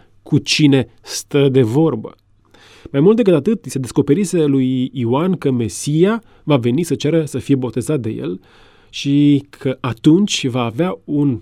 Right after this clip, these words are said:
semnal, un mesaj, tocmai pentru a-l identifica în mod foarte corect pe Mesia sau pe Iisus Hristos ca Mesia. De aceea, Ioan spune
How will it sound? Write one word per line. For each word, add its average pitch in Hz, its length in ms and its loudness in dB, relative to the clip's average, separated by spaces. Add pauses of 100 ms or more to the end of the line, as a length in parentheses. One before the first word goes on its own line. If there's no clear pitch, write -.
(200)
semnal, 127 720 -2
un 185 180 4
mesaj, 123 600 2 (420)
tocmai 180 360 2
pentru 143 460 -2
a-l 139 180 -2
identifica 123 640 -4
în 139 100 -6
mod 131 340 -2
foarte 127 500 -4
corect 117 420 -6 (440)
pe 117 240 0 (140)
Mesia 110 680 -6
sau 123 140 -8
pe 131 140 -4
Iisus 127 260 -6
Hristos - 460 -6 (160)
ca 123 280 -4 (160)
Mesia. - 580 -8 (1900)
De - 120 0
aceea, 240 460 2 (280)
Ioan 208 180 6
spune 208 420 2